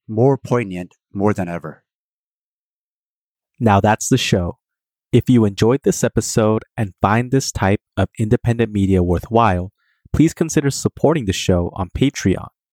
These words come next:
Speaker 2: We have a lot more episodes like this one in the works, but need your financial support to keep the show running.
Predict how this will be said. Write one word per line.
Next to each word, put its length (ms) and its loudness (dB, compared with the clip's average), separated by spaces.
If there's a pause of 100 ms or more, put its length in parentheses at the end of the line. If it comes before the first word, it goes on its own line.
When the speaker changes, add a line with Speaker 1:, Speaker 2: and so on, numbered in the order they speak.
(480)
Speaker 2:
We 140 6
have 120 2
a 60 0
lot 320 0
more 160 2
episodes 540 -2
like 220 -2
this 220 -2
one 140 0
in 100 -10
the 100 0
works, 460 0 (480)
but 240 2
need 220 -4
your 120 4
financial 500 -2
support 520 -2
to 80 -4
keep 280 -2
the 80 -2
show 260 0
running. 400 -2